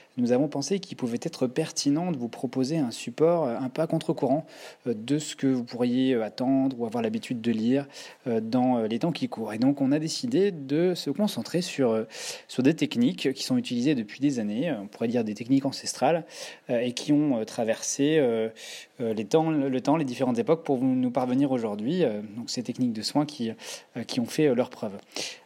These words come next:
Euh, ce n'est pas moins de quatre cents pages qui seront consacrées à des thèmes aussi variés que les synergies musculo-squelettiques, euh, la gémokinésithérapie appliquée ou encore, euh, une approche comporte-, comportementale du soin, euh,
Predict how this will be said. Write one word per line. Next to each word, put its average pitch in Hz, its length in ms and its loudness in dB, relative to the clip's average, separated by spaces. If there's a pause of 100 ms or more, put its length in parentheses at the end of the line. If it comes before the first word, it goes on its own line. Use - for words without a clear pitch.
(100)
Euh, 117 200 -2
ce - 120 -4
n'est 147 80 6
pas 151 120 4
moins 196 420 0
de 123 240 -2
quatre - 220 0
cents 123 180 -2
pages 117 400 0
qui - 160 -12
seront 123 300 -2
consacrées - 540 -6
à 120 40 0
des 107 140 -6
thèmes 123 260 2
aussi 117 240 -4
variés 120 460 0
que 127 360 -2
les 113 140 -2
synergies 117 640 -2
musculo-squelettiques, 113 1200 -6 (520)
euh, 120 420 4
la 113 640 -2
gémokinésithérapie 120 880 0
appliquée 147 420 2
ou 127 100 2
encore, 117 340 0
euh, 110 40 -4 (400)
une 123 100 2
approche 123 300 -4
comporte-, 120 500 -2
comportementale 123 600 -2
du 113 100 -8
soin, 156 440 2
euh, 113 120 -2